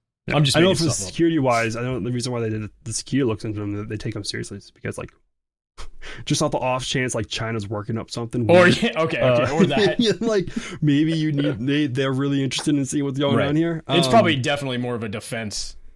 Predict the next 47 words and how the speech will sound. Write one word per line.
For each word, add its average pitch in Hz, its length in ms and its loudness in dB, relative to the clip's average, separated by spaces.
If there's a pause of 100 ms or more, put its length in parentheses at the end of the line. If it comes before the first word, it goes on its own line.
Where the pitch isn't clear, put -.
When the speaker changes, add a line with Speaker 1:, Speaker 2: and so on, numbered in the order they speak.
(100)
Speaker 2:
mechanism, 101 520 -4
right? 104 180 -6
They 104 120 -8
wanna 101 220 -6
make 98 140 -8
sure - 140 0
that 135 60 6
Speaker 1:
Yeah. 117 120 4
Speaker 2:
they're, 104 300 -4 (520)
we're 117 100 -2
not 98 140 -2
being 90 180 -10
tracked. 92 440 -8 (100)
Speaker 1:
I 135 180 2
just, 175 320 0
I - 60 -10
can't 151 180 -2
imagine, 120 600 -2
uh, 104 360 0
other 127 200 -2
countries 117 400 -4
who 113 100 -8
don't 110 220 -6
have 113 160 -6
a 110 40 -6
lot 107 180 -2
of, 104 60 -4
like, 104 200 -6
high 110 160 -6
tech, 113 340 -8 (100)
like, 123 300 -2
it's, - 260 -8
um, 104 420 -4 (420)
infrastructure 131 520 -2
for, 107 400 -6
for, - 180 -8
like, 107 220 -6 (180)
radar 113 400 0
and 120 100 -2
whatnot. 131 360 -4 (280)
Speaker 2:
Mm-hmm. 113 140 0
Speaker 1:
In 131 60 4
the 113 80 4
U 113 260 0
S 117 200 0
doing, 123 320 -2
like, 117 340 -4